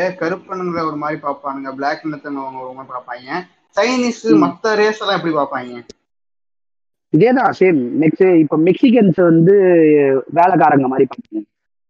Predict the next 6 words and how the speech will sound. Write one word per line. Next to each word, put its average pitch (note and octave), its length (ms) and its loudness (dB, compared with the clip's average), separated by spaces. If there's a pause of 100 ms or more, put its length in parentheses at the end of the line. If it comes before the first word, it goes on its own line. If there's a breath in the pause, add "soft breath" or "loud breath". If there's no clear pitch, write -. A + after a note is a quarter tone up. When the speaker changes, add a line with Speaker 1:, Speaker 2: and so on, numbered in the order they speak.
(720)
Speaker 2:
இங்க C#3 140 2
Speaker 1:
ஓ, C3 40 4
Speaker 2:
இருக்கிறவங்க. B2+ 480 2
Speaker 1:
ஓகே. C#3+ 220 -12 (600)
ஆ. D#3+ 80 -8 (240)
Speaker 2:
ஆ, C#3 80 -4